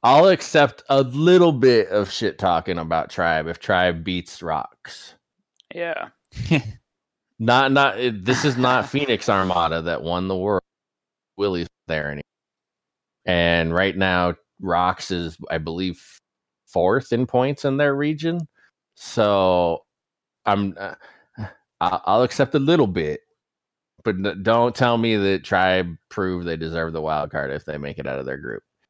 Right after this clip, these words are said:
Speaker 1: Anybody who does that just gets put on my permanent do not listen to list.
Speaker 2: <laughs> All right, well, what do we got left? We have, uh, Hunters and
Speaker 3: Hunters.
Speaker 2: Detonation, which we can probably already put
Speaker 3: Detonation.
Speaker 2: them.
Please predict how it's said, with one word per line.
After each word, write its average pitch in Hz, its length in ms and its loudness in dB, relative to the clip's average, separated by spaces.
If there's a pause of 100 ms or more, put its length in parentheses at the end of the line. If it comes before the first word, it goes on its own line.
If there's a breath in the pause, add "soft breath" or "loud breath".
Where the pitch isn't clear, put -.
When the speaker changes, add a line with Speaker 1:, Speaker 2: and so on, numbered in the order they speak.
(180)
Speaker 1:
Anybody 95 420 2
who 85 80 0
does 80 280 -2
that 76 220 -6
just 73 220 -12
gets 78 220 -12
put - 200 -8
on 73 140 -6
my 69 240 -10 (800)
permanent 80 480 -2 (560)
do 82 160 -4
not 76 200 -4
listen 71 300 -8
to 73 240 -8
list. 60 380 -10
Speaker 2:
<laughs> - 60 -20 (3000 loud breath)
All 123 100 2
right, 104 180 6
well, 117 300 4
what 120 160 -6
do 113 60 -2
we 117 80 0
got 107 160 4
left? 107 280 2
We 110 140 -4
have, 104 320 0
uh, 101 320 2
Hunters 117 580 -6
and 107 340 -8
Speaker 3:
Hunters. 120 540 0
Speaker 2:
Detonation, 110 340 -8
which 104 220 -10
we 98 60 -14
can 95 180 -10
probably 120 320 0
already 95 240 -2
put 113 280 -6
Speaker 3:
Detonation. 95 280 -8
Speaker 2:
them. 95 120 -14